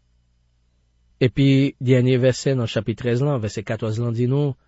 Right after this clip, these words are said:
se pou nou pran Jezikri Seyè a tankou yon zam mete sou nou. Pa kite egzijans kò a pran pye sou nou, pou fè nou fè tout sa li anvi fè.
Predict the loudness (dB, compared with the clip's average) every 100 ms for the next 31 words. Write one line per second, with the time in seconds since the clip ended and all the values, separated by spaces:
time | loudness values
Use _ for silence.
0 | _ _ _ _ -4 0 2 2 2 0
1 | -2 -2 2 2 2 0 -4 -4 -4 -2
2 | -4 -2 -4 -4 -4 -6 -2 -2 -2 0
3 | 0 -2 -4 -6 -6 -6 -4 -4 -6 -10
4 | _ _ _ _ _ -2 -2 0 -2 2
5 | 2 2 0 0 2 0 2 2 2 -2
6 | -2 0 0 -2 -2 -2 0 2 2 2
7 | 2 2 -2 -8 _ _ _ _ -2 -2
8 | 0 0 0 -2 -4 -6 -4 -4 -2 -2
9 | -2 -2 -4 -4 -8